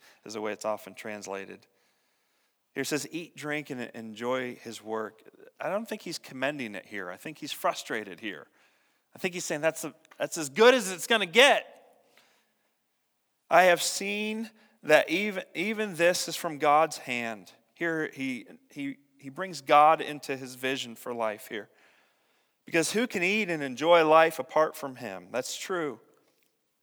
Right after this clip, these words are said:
"For to the person who is pleasing in his sight, he gives wisdom, knowledge, and joy.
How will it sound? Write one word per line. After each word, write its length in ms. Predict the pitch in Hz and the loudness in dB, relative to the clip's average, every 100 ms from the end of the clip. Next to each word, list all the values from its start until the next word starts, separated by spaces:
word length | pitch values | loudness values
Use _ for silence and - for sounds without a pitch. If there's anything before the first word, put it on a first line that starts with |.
| _ _ _ _ _ _ _ _ _ _ | _ _ _ _ _ _ _ _ _ _
"For 140 | 147 | -6
to 100 | 143 | -4
the 80 | 139 | -4
person 400 | - 170 - 175 | -2 -2 -2 -6
who 100 | 160 | -6
is 140 | 151 | -6
pleasing 480 | - 147 151 151 151 | -6 -4 -4 -4 -6
in 120 | 147 | -6
his 100 | 143 | -6
sight, 240 | - 127 107 | -4 -2 -2
he 80 | 104 | -6
gives 260 | 113 104 | -8 -8
wisdom, 560 | 104 127 139 131 135 120 | -8 -6 -6 -8 -12 -6
knowledge, 520 | 113 113 113 110 107 | -4 -4 -6 -10 -16
and 140 | 98 | -16
joy. 440 | 98 104 92 80 | -12 -10 -10 -14